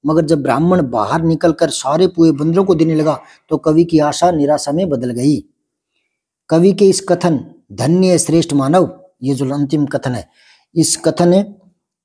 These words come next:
में निहित भाव को बताओ। तो बता दिया मैंने, व्यंग्य है, ठीक है ना। कवि ने जब देखा कि ब्राह्मण ने पूजा करके पुण्य कमाने हेतु पुए बंदरों को दे दिए,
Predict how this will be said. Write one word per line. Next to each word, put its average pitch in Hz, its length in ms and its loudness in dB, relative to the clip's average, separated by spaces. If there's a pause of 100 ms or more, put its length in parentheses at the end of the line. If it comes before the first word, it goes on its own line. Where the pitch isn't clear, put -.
(200)
में 170 180 4
निहित 147 480 2
भाव 123 380 -2
को 170 140 0
बताओ। 151 300 0
तो - 380 -14
बता 156 220 2
दिया 208 160 2
मैंने, 180 200 0
व्यंग्य 165 340 4
है, 156 240 -6 (140)
ठीक 165 140 -2
है 202 60 0
ना। 233 180 -6 (360)
कवि 175 260 4
ने 190 160 2
जब 160 200 2
देखा 175 280 0
कि 170 140 0
ब्राह्मण 139 320 0
ने 175 80 -2
पूजा 165 340 2
करके 165 280 -2
पुण्य 185 300 2
कमाने 156 320 0
हेतु 143 320 0 (320)
पुए 170 260 6
बंदरों 165 380 2
को 196 120 2
दे 151 140 0
दिए, 143 340 0